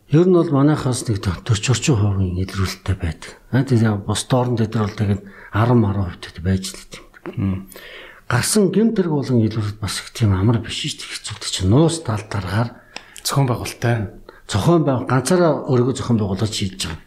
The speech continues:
Speaker 1: Тэг чи бодод төлөвлөж нуудаж хийж байгаа. Тэг чи илрүүлэх бас хэцүү байхгүй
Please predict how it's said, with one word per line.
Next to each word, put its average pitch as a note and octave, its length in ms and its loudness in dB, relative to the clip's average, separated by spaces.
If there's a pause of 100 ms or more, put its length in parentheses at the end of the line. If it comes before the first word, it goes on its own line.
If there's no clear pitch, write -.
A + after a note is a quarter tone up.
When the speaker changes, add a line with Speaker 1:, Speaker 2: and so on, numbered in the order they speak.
(160)
Speaker 1:
Тэг A2 160 -2
чи - 80 0
бодод A#2 480 0
төлөвлөж A2 560 0 (480)
нуудаж G2+ 320 -2
хийж G2 240 0
байгаа. G2 80 -2
Тэг A#2 80 2
чи A2 160 -2 (560)
илрүүлэх A#2 480 -2
бас G2 160 -4
хэцүү - 320 -2
байхгүй G#2 320 -4